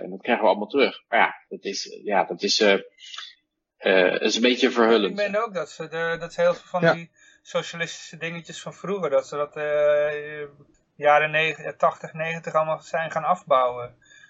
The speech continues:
Speaker 2: Dus dat ze juist
Speaker 1: Ja, ik geloof dat de Zweden dat wel
Speaker 2: Ja.
Speaker 1: aardig gedaan hebben. Die hebben natuurlijk geen olie. En die
Speaker 3: Ja,
Speaker 1: hebben,
Speaker 3: dat
Speaker 1: die hebben wel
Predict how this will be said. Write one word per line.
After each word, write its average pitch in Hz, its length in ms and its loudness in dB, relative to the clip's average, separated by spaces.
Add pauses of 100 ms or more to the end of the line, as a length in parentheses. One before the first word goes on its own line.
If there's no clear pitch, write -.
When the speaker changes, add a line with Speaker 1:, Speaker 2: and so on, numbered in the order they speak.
(140)
Speaker 2:
Dus - 120 -18
dat 147 160 -4
ze - 140 -6
juist 147 640 2 (800)
Speaker 1:
Ja, 135 80 -2
ik 131 60 2
geloof 135 160 2
dat - 300 -4 (360)
de 123 140 -2
Zweden 165 360 2
dat 120 160 4
wel 123 80 4
Speaker 2:
Ja. 113 80 4
Speaker 1:
aardig 117 180 4
gedaan 104 240 4
hebben. 101 160 0
Die 110 80 2
hebben 110 200 -4
natuurlijk 123 280 0
geen - 80 -2
olie. 98 400 0 (800)
En 117 220 2
die 117 160 4
Speaker 3:
Ja, 123 200 2
Speaker 1:
hebben, 147 180 4
Speaker 3:
dat - 280 0 (120)
Speaker 1:
die 127 120 -4
hebben 120 180 4
wel 120 180 6